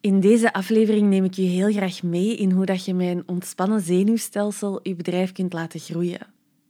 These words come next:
Als je aan de meeste mensen zou vragen van, "Ja, heeft uw zenuwstelsel iets te maken met de groei van uw bedrijf?", dan zal er waarschijnlijk raar gekeken worden, eh, of in de meeste gevallen gewoon een nee komen of "Waar heb je het in godsnaam over?". Maar die twee zijn veel meer met elkaar verbonden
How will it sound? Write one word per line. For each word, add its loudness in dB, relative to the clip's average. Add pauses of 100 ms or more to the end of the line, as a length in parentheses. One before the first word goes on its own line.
(160)
Als -4
je -4
aan 0
de 2
meeste 0
mensen -2
zou -2
vragen 0
van, -2
"Ja, -6 (280)
heeft 2
uw 0
zenuwstelsel 2
iets -8
te -4
maken -2
met -4
de -4
groei 0
van 0
uw -2
bedrijf?", -2 (440)
dan 0
zal 4
er 4
waarschijnlijk 2
raar 2
gekeken 0
worden, 0 (300)
eh, 2
of -2
in 2
de 2
meeste 2
gevallen 0
gewoon 0
een 0
nee 2
komen -2
of -4
"Waar -2
heb -2
je -8
het -6
in -2
godsnaam -2
over?". -2 (420)
Maar 2
die 0
twee 2
zijn 2
veel 2
meer 2
met 2
elkaar -2
verbonden 0